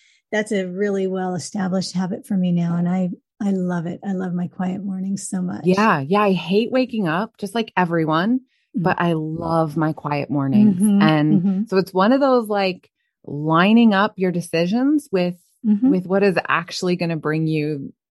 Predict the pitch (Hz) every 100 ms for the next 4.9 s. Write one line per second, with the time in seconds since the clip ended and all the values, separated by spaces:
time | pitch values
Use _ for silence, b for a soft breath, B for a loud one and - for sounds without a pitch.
0 | _ _ _ _ _ - - 175 160 -
1 | 180 151 170 220 - 226 175 - 185 190
2 | 151 139 139 156 - 170 180 151 147 151
3 | 151 156 - - 139 139 - 131 127 -
4 | - 196 185 185 - - 247 220